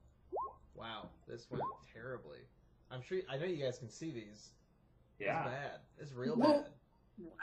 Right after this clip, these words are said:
Speaker 2: I mean, I feel like two of them did all right. Maybe
Speaker 1: Yeah.
Speaker 2: three. There we go. Yeah.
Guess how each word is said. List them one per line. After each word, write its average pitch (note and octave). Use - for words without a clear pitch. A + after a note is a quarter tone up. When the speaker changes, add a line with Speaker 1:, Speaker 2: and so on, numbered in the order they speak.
Speaker 2:
I D3
mean, F#3
I E3+
feel A#3+
like G3+
two F3
of G#3
them G#2+
did G2
all F2+
right. F2+
Maybe C3
Speaker 1:
Yeah. B3
Speaker 2:
three. G2
There -
we F#2
go. G2
Yeah. D3